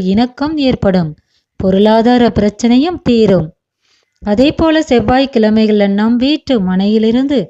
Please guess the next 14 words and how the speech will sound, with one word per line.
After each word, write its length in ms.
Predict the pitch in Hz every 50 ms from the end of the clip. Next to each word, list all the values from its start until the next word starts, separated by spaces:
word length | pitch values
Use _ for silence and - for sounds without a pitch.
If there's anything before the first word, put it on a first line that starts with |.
| _ _ _ _ _ _ _ -
ஒரு 220 | - 202 240 269 285 277
கைப்பிடி 480 | - 277 285 302 302 - 311 277 294 285
அளவு 300 | 277 247 233 220 208 208 202
மண்ணை 340 | 190 196 196 214 240 262 262 226
எடுத்து 380 | 214 202 185 185 185 - 214 233 311 339 _ _ _ _ _ _ _ _ -
அதில் 340 | 220 247 262 285 285 277
சிறிது 340 | 254 - 247 233 233 202 220 208
மஞ்சளை 520 | 208 208 208 220 233 233 285 285 302 302 -
கலந்து 420 | - - 208 208 202 202 196 196 196
தட்டில் 480 | 190 - 214 214 - - - 240 220 196
வைத்து 420 | 170 185 185 208 208 - - 285 262 185 - - _ _ _ _ _ _ - -
அந்த 300 | 202 220 240 247 240 233
மண்ணிற்கும் 720 | 220 233 240 254 277 294 311 311 294 - - 294 269 214
மேல் 300 | 190 196 196 202 226 269